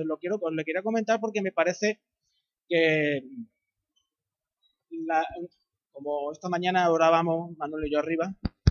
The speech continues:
una de las labores fundamentales de la Iglesia, que no la única, pero sí fundamental, es evangelizar y hacer discípulos. Y esto cu-, y esto cumple, tanto el dem como el Departamento de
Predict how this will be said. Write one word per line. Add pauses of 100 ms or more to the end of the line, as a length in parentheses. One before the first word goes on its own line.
(420)
una
de
las
labores
fundamentales
de
la
Iglesia, (680)
que
no
la
única,
pero
sí
fundamental,
es (800)
evangelizar (260)
y
hacer
discípulos. (1080)
Y
esto
cu-,
y
esto
cumple,
tanto
el
dem (500)
como
el
Departamento
de